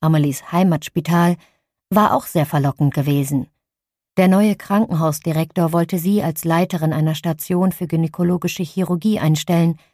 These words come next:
eine Abteilung, die sie eigenverantwortlich aufbauen und führen sollte. Amelie hatte Tag und Nacht gegrübelt und überlegt.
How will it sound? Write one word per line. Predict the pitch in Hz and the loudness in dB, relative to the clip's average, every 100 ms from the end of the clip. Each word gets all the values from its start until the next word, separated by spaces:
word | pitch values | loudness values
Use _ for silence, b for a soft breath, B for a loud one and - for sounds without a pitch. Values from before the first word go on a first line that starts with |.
| b b _ _ - | b b _ _ 0
eine | 196 202 | 2 2
Abteilung, | - 208 202 208 233 233 | 0 0 2 2 2 2
die | 208 | 0
sie | 190 - | -2 -2
eigenverantwortlich | 180 175 180 - - 175 - 170 170 156 - | 0 0 0 -2 -2 -2 -2 -4 -4 -4 0
aufbauen | 170 160 175 170 175 175 | 0 0 0 2 2 0
und | - 185 | -2 -6
führen | - 185 147 147 | -2 0 2 0
sollte. | 151 147 151 - _ _ _ _ _ _ _ _ _ _ _ _ - | 0 -2 -4 -12 _ _ _ _ _ _ _ _ _ _ _ _ 2
Amelie | 214 220 226 | 4 6 4
hatte | 208 208 190 | 2 0 -4
Tag | - 196 190 | 0 0 0
und | 180 165 | 2 2
Nacht | 160 - | 0 -4
gegrübelt | 170 151 165 185 170 160 156 | -6 -2 2 2 2 -2 -4
und | 156 147 | -6 -4
überlegt. | 160 160 151 135 _ - | -2 0 0 -2 _ -20